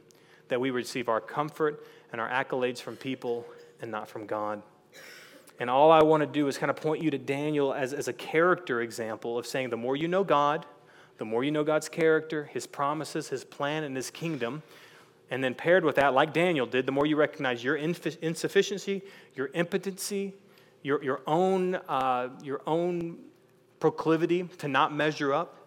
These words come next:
the more you're gonna be satisfied in having the attention of the God of the universe, and the more that you're not gonna be satisfied with receiving the attention from people.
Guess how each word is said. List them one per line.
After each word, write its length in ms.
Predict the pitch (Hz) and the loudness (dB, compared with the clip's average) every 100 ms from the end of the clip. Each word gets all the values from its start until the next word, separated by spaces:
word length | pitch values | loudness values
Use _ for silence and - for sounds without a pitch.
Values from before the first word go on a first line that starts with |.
| - - - - - | -20 -20 -20 -20 -2
the 100 | 147 | -2
more 240 | 139 156 | 4 4
you're 100 | 160 | 4
gonna 120 | 156 | 0
be 100 | 143 | -2
satisfied 920 | 123 - 135 135 151 - 160 156 160 170 | -4 -2 0 0 -2 -6 -6 -4 -4 -8
in 100 | 127 | -8
having 300 | 123 139 135 | -6 -4 -4
the 140 | 127 | -2
attention 680 | 113 - 151 143 - 151 165 | -2 -4 -8 -6 -6 -6 -4
of 140 | 135 | -4
the 80 | 123 | 0
God 260 | 120 123 123 | 4 4 4
of 100 | 117 | 0
the 60 | |
universe, 560 | 117 127 127 143 143 - - - - | -4 -6 -4 -6 -8 -16 -20 -20 -8
and 140 | 139 135 | -2 0
the 80 | |
more 260 | 123 131 131 | 0 2 2
that 120 | 135 | 0
you're 100 | 127 | -4
not 300 | 120 120 123 | -2 0 0
gonna 160 | 123 113 | -2 -4
be 100 | 113 | -6
satisfied 580 | - 120 110 - 117 117 | -4 -4 -4 -6 -6 -6
with 120 | 117 | -10
receiving 400 | 113 - 113 113 | -10 -8 -8 -6
the 80 | 110 | -8
attention 440 | - 120 - 107 | -8 -12 -10 -14
from 160 | 101 104 | -14 -16
people. 420 | 110 104 131 | -16 -18 -18